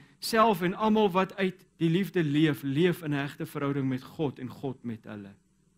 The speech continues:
God is connected aan jou. Dis die amazing ding wat jy vanmôre moet hoor. God is connected aan jou. Hy sê vir jou, "Luister man, ek is nader as wat jy dink ek is." Jy dink jy moet deur 'n proses gaan, jy dink jy moet soek,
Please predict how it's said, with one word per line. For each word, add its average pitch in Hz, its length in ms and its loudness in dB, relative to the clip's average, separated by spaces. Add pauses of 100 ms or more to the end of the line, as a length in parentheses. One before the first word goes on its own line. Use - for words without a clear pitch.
(2500)
God 202 260 -2
is 196 100 -2
connected 165 580 -2
aan 110 160 -6
jou. 98 140 -12 (2000)
Dis 202 160 4
die 262 80 -2
amazing 220 480 2
ding 214 220 4
wat 214 160 0
jy 196 100 2
vanmôre 196 400 4
moet 175 240 4
hoor. 208 160 2
God 254 300 -2
is 175 100 -4
connected 170 640 0
aan 127 140 -2
jou. 120 80 -2 (340)
Hy 240 140 2 (100)
sê 262 240 -2
vir 226 140 0
jou, 190 40 4
"Luister 208 380 2
man, 165 200 4
ek 233 180 -4
is 226 120 0
nader 208 360 2
as 180 100 0
wat 175 220 0
jy 175 200 2
dink 175 260 -2
ek 165 180 -2
is." 143 140 -2
Jy 254 200 0
dink 226 220 0
jy 220 60 0
moet 214 160 2
deur 208 180 4
'n 196 40 -2
proses 208 520 -2
gaan, 190 180 0
jy 208 160 4
dink 240 220 0
jy 226 80 -2
moet 208 200 2
soek, - 280 0